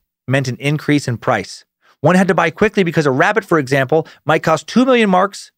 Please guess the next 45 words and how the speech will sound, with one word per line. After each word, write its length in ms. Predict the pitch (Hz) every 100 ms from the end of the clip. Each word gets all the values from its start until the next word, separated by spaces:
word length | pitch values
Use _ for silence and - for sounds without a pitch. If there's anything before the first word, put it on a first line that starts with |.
| -
more 500 | 165 226 139 160 175
by 100 | 151
the 80 | 160
time 300 | 156 175 180
it 100 | 185
took 200 | 170 160
to 100 | -
walk 400 | 139 139 160 -
to 100 | -
the 100 | 160
store. 540 | - - 151 151 95 _ _ _ _ -
A 60 | 139
few 260 | - 196
million 300 | 208 202 180
marks 400 | 160 165 175 - -
meant 180 | 139 143
nothing 340 | 151 196 196
really. 320 | 139 110 78 _ _ _ _ -
It 60 | 151
was 120 | 143
just 160 | 185
that 100 | 185
it 60 | 160
meant 160 | 165 147
more 260 | 139 165
lugging. 500 | 143 139 151 113 78 _ _ _ _ _ -
The 80 |
packages 480 | 127 170 180 175 170
of 80 | 165
money 320 | 156 151 160
needed 240 | 139 143 147
to 80 |
buy 180 | 139 139
the 80 | 135
smallest 400 | - 147 156 170
item 300 | 143 143 147
had 100 | 131
long 300 | 131 156 165
since 180 | 160 143
become 320 | 143 147 143
too 160 | - 185
heavy 260 | 160 156
for 140 | 151 147
trouser 340 | 151 147 139
pockets. 480 | 127 104 - -